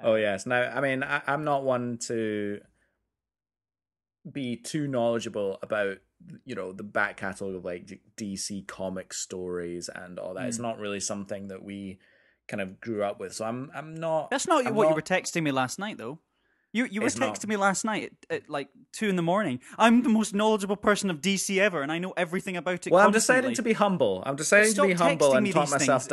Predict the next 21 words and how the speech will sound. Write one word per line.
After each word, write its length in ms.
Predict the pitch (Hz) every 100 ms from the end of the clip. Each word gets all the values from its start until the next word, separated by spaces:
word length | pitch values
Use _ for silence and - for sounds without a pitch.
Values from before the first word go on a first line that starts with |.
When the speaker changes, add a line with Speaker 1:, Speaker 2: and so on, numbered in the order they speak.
| 120
Speaker 1:
down. 80 | 92
Speaker 2:
you 40 |
go, 80 | 90
Speaker 1:
I'm 100 | -
Speaker 2:
"Ah, 680 | 175 165 147 139 139 139 127 _ _ _ - _ _
you 80 | 220
call 180 | 262
me 160 | 226 247
a, 60 | 175
s-, 140 | 151
a 40 | 165
s-, 240 | - - 170
a 60 |
singer 340 | - - 196 180
on 100 | 165
the 60 |
bus 260 | 151 202 -
hypocrite. 500 | 175 - - 113 -
What 140 | 214
is 100 | 226
this 480 | - 370 214 - -